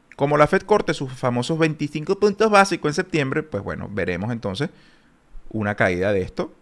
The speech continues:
probablemente, y tenga algo de presión en el mercado. No va a ser alcista inmediatamente. Y luego tenemos, obviamente, Teta, que me han preguntado mucho. Teta está perfecto, están trabajando como locos esta gente, haciendo alianzas, haciendo todo lo que vienen haciendo, sacar una patente nueva en estos días,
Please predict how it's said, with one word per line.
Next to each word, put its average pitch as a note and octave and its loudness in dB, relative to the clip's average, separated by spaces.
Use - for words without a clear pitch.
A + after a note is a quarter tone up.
probablemente, F#2 -6
y C3+ -6
tenga C#3 -2
algo C#3+ 0
de C3+ 0
presión A2+ -2
en A2+ 0
el G#2+ 0
mercado. - -8
No G2+ -2
va A2+ 2
a G#2+ 0
ser A2 -2
alcista - -4
inmediatamente. F2 -12
Y - -6
luego A2+ 4
tenemos, A#2+ 2
obviamente, A#2+ 2
Teta, C#3+ 0
que B2 -4
me G2 -4
han F#2 -6
preguntado G2 -4
mucho. G#2 -6
Teta - -4
está B3+ -8
perfecto, - -8
están D3+ -6
trabajando D3+ -4
como B2 -4
locos C#3+ 0
esta C#3 -4
gente, G#2+ -4
haciendo G#2+ -4
alianzas, G#2 -4
haciendo A2+ -8
todo B2+ -2
lo C3 -2
que G#2+ -10
vienen F#2+ -6
haciendo, F#2+ -8
sacar A2 -4
una B2 -2
patente G2+ -6
nueva G#2+ -4
en G#2+ -4
estos G#2+ -10
días, G#2+ -10